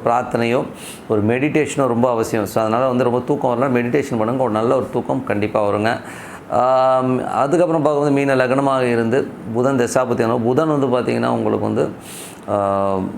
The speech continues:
நான்கு மற்றும் ஏழாம் அதிபதி ஐந்தில் இருக்கும்போது தாயாருடைய விஷயங்களும் ரொம்ப சிறப்பாகும். தாயாருடைய விஷயத்துக்காக கொஞ்சம் வந்து செலவு பண்றது,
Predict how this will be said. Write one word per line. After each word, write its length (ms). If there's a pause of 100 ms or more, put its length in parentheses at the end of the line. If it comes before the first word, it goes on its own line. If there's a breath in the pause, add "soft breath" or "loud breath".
(160)
நான்கு 420
மற்றும் 280
ஏழாம் 360
அதிபதி 160
ஐந்தில் 280
இருக்கும்போது 560 (240)
தாயாருடைய 480
விஷயங்களும் 460
ரொம்ப 260
சிறப்பாகும். 480
தாயாருடைய 420
விஷயத்துக்காக 480
கொஞ்சம் 500
வந்து 640
செலவு 360
பண்றது, 360